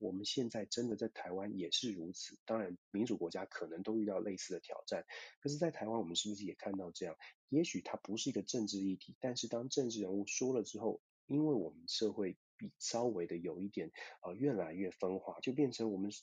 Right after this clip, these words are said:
政治人物说出口之后，我们就开始，哎，马上选择这个人是好人，这个人是坏人，我不要来往了。最近看到因为疫情的关系，其实我蛮感动，呃，我们在 Clubhouse 上面有很多的朋友，包括了像孔医师啊等等，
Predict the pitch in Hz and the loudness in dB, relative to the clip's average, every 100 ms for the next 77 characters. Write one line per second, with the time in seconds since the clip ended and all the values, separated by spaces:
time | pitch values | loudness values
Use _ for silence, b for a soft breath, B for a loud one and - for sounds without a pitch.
0 | - 156 143 131 135 - 151 151 143 - | 2 4 6 6 4 4 4 4 2 0
1 | 80 107 127 104 B B B 95 104 123 | -2 0 4 4 B B B 2 2 2
2 | - 123 120 - - 117 135 123 - 120 | 2 0 0 -2 -2 -2 -2 -2 0 2
3 | 110 - 90 82 - 90 - - 147 92 | 2 0 -2 -2 0 0 2 2 4 2
4 | 92 - - 82 82 92 104 87 107 101 | 0 -2 -4 -6 -4 0 0 0 -2 -2
5 | 95 85 82 92 - 117 110 85 85 90 | -4 -4 -6 -6 0 2 2 0 -4 -4
6 | - 85 B B B B - 127 127 123 | -8 -12 B B B B -2 0 2 2
7 | 120 117 107 117 107 120 127 - - 85 | 0 0 2 2 0 2 0 0 -2 -2
8 | 90 90 92 - 90 90 _ _ _ _ | -2 -2 -2 -2 -2 -4 _ _ _ _
9 | _ _ _ - - 117 127 95 87 90 | _ _ _ -4 0 4 6 6 4 0
10 | - 92 120 107 82 107 92 82 - - | -4 -2 2 2 0 0 0 -2 -8 -4
11 | 90 87 87 92 104 - - 101 104 104 | -2 0 -2 -2 -2 -4 -4 -2 0 0
12 | 98 98 - B B 107 101 90 98 113 | 2 0 -2 B B -4 -2 0 2 2
13 | 107 - 85 92 - _ 95 95 - 90 | 2 -2 -2 -2 -2 _ 0 0 0 -4
14 | 85 95 90 87 90 82 92 - 101 90 | -2 -2 -4 -2 -2 -2 -2 0 0 -2
15 | 87 87 | -4 -6